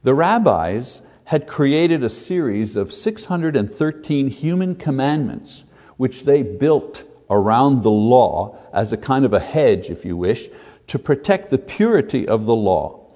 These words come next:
And the Pharisees, they were the guardians of these human commandments or these traditions, if you wish.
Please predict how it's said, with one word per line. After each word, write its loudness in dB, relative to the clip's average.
And 0
the 2
Pharisees, -2
they 4
were 4
the 2
guardians 0
of -2
these -2
human 2
commandments -4
or 0
these -2
traditions, 0
if -18
you -8
wish. -18